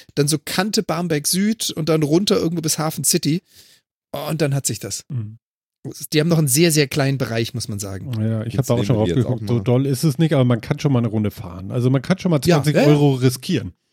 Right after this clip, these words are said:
Speaker 1: Zwanzig
Speaker 3: Ja.
Speaker 1: spazieren fahren, ja.
Speaker 2: Ja.
Speaker 1: Aber jetzt für
Speaker 3: Ja,
Speaker 1: mich
Speaker 3: es
Speaker 1: zum
Speaker 3: gibt
Speaker 1: Beispiel Arbeitsweg geht nicht.
Speaker 2: Mhm.
Speaker 3: Es gibt
Speaker 2: Ja, ja.
Speaker 3: drei große in Hamburg, sehe ich das richtig?
Speaker 2: Oh.
Speaker 3: Nee, es gibt vier mindestens, ne?
Speaker 2: Ich hab keine Ahnung. Gibt's nicht.
Speaker 3: So.
Speaker 2: Keine Ahnung.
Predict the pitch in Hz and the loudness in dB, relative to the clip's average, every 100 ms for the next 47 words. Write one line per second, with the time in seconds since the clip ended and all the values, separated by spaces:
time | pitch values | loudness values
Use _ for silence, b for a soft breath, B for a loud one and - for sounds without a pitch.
0 | _ _ _ _ _ - 147 175 190 151 | _ _ _ _ _ -6 -4 -4 -4 -2
1 | 147 160 254 285 - 233 233 226 - - | 0 2 2 0 0 0 0 -2 -6 -6
2 | 160 127 101 _ - - 143 160 151 - | 0 0 -2 _ -16 -4 0 2 0 -2
3 | 151 208 - 196 185 180 147 185 185 - | -4 -4 -2 0 0 -2 -2 -2 0 0
4 | 175 - 131 110 - - - _ _ 120 | -2 -6 -10 -12 -12 -14 -16 _ _ -6
5 | 101 98 110 - 120 131 135 147 117 120 | -6 -6 -8 0 4 4 4 2 2 2
6 | 95 82 85 80 78 98 110 104 147 226 | 2 0 -2 -2 -2 -2 -2 -4 -6 -6
7 | 247 - _ _ _ _ _ _ _ _ | -8 -14 _ _ _ _ _ _ _ _
8 | _ _ - 90 85 - - - 127 82 | _ _ -6 -2 -4 -6 -6 0 2 4
9 | 80 78 - 71 87 120 143 - 135 107 | 2 -2 -4 -8 -4 -4 -6 -10 -12 -12
10 | - 117 151 135 135 104 92 _ - - | -6 -4 -2 -2 -2 -2 -6 _ -10 -8
11 | 123 110 - - - - 113 151 107 | -6 -8 -10 -16 -14 -10 -6 -6 -6